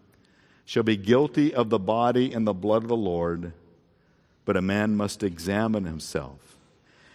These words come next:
And in so doing, he is to eat of the bread and drink of the cup." There's two important words there.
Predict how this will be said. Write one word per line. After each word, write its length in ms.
And 140
in 80
so 240
doing, 340
he 100
is 120
to 100
eat 220
of 80
the 80
bread 320
and 100
drink 260
of 40
the 80
cup." 440
There's 160
two 180
important 400
words 380
there. 240